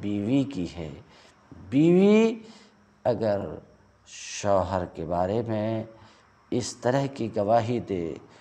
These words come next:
تو دنیا کے ہر انسان کی گواہی سے بڑی گواہی ہوتی ہے، کیونکہ بیوی سے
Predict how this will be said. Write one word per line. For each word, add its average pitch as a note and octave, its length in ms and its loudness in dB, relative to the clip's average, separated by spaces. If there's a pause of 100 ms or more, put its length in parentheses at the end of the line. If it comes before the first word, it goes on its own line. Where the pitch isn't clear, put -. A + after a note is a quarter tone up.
(360)
تو G2 380 -4 (560)
دنیا C3 380 0
کے A#2+ 420 -4 (560)
ہر C#3+ 160 4 (140)
انسان D3+ 720 2
کی F#2 300 -4 (640)
گواہی C#3+ 400 4
سے B2+ 400 -4 (500)
بڑی G#2+ 360 -4
گواہی F#2+ 540 -2 (640)
ہوتی A2 440 -6
ہے، G2 200 -8 (640)
کیونکہ C3+ 680 0 (540)
بیوی C#3 380 0
سے A#2 380 -4